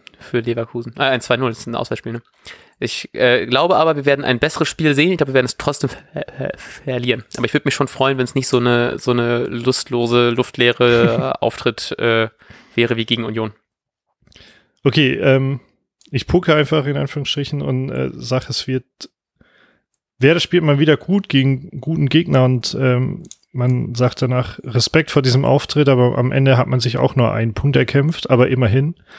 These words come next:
Speaker 2: Ähm, und deshalb tippe ich auf ein eins eins.
Speaker 1: Sehr gut. Würde mich sehr freuen, wenn dein, äh, Tipp und deine Aufstellung einfach richtig sind, weil ich die
Speaker 2: <laughs>
Speaker 1: beide sehr, sehr gu-, gut finde. <laughs> Gut, wir hören uns zum Nachbericht, äh, wahrscheinlich erst am Montag. Das tut uns leid, aber leider, ähm,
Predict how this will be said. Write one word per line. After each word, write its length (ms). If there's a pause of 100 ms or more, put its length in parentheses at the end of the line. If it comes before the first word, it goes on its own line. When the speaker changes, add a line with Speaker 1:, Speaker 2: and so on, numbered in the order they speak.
(520)
Speaker 2:
Ähm, 440 (240)
und 120
deshalb 300
tippe 200
ich 120
auf 180
ein 240
eins 260
eins. 480 (640)
Speaker 1:
Sehr 160
gut. 140 (160)
Würde 160
mich 80
sehr 120
freuen, 260
wenn 100
dein, 280
äh, 260
Tipp 200
und 100
deine 140
Aufstellung 360
einfach 180
richtig 220
sind, 200
weil 140
ich 60
die 100
Speaker 2:
<laughs> 40
Speaker 1:
beide 220
sehr, 360
sehr 260
gu-, 240
gut 160
finde. 240 (240)
<laughs> 1400
Gut, 220
wir 160
hören 140
uns 120
zum 120
Nachbericht, 640
äh, 280
wahrscheinlich 760
erst 240
am 100
Montag. 420
Das 180
tut 160
uns 180
leid, 220
aber 280
leider, 400
ähm, 340